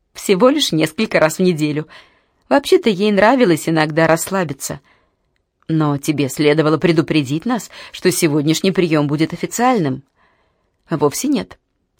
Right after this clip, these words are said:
Если бы мы все вырядились, как в высшем обществе, Калаханы почувствовали бы себя неловко. А это, — она указала на своё платье, — всего лишь простейший способ показать им,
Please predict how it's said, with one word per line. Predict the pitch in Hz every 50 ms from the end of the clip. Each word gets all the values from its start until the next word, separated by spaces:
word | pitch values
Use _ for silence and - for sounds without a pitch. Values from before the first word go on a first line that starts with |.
| _ - - _ -
Если | - 269 269 269 262 214
бы | 196 190 202
мы | 190 180
все | 160 - - - 185 175 151
вырядились, | 143 165 214 233 233 202 156 156 135 143 139 - -
как | 156 147 - -
в |
высшем | 160 170 160 - - 175 196
обществе, | 175 - - - 139 - - 147 147 - - - - - - - - - -
Калаханы | - 349 339 330 320 - 285 254 254 262
почувствовали | - 214 202 - - 180 170 - - 185 202 196
бы | 196 170
себя | 190 - - 175 160 160
неловко. | 156 185 214 208 175 135 - - - 123 131 139 - _ _ _ _ _ -
А | - 226 285
это, — | 339 339 - 147 143 143 143 - _ _ _ _ _ _ -
она | - 131 135 226
указала | 190 - 180 180 160 185 160 143 143
на | 151 147
своё | - - 165 165 156
платье, — | - 156 156 139 135 - - 143 127 - _ _ _ _ _ _ _ _ _ _ _ _ _ _ _ _ _
всего | - - - 233 214 247
лишь | 254 240 233 220 - -
простейший | - 208 196 196 - - 247 240 233 - - 185
способ | 180 - - - 190 196 202 - - 139 -
показать | - - 170 165 190 175 165 170 190 196 190 - -
им, | 127 127 123 143